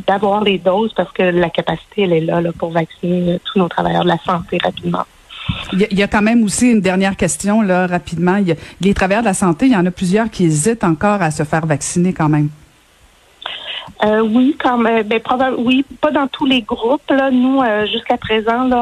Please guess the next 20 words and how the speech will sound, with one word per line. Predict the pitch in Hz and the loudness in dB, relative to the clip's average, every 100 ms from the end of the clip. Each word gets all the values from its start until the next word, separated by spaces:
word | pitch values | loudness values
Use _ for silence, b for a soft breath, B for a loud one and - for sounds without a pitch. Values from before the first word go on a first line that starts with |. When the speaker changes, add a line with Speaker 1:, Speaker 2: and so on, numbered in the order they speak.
| 226 208 | 0 -2
Speaker 1:
on, | 202 190 190 - - | -2 -4 -6 -6 -2
on | 202 208 208 | 0 2 2
a, | 214 220 220 | 0 0 0
euh, | 196 190 | -2 0
vacciné, | 196 - - 220 226 | -4 -6 -4 -2 0
là, | 214 - | -2 -4
plus | - 226 226 | -8 -6 -2
de, | 220 202 202 | 0 0 -2
de | 214 | -2
vingt | 214 208 | 0 0
mille | 208 220 220 | 2 0 0
travailleurs | - 208 196 196 202 | -2 0 0 0 0
de | |
la | 202 196 | -4 -2
santé, | - 190 - 233 | -4 -4 -4 -4
là, | 214 - | -4 -4
depuis | - - 214 196 | -8 -8 -6 0
le, | 202 185 180 | 0 0 -2
le | 196 | -2
début. | 190 202 - 208 | 0 -2 -2 0